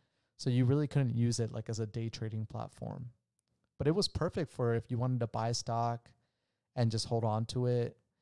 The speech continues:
It was great. So I started to use, like, use it a little bit, and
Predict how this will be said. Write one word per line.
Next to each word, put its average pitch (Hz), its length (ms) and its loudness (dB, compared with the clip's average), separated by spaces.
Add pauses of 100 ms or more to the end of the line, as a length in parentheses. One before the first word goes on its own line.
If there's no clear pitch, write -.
(240)
It 139 60 -2
was 151 120 2
great. 139 300 0
So 120 340 2
I 120 100 0
started 143 320 0
to 127 60 -2
use, 120 340 2
like, 123 220 0
use 123 240 0
it 127 60 0
a 123 60 0
little 123 240 2
bit, 127 340 0 (1000)
and 117 760 4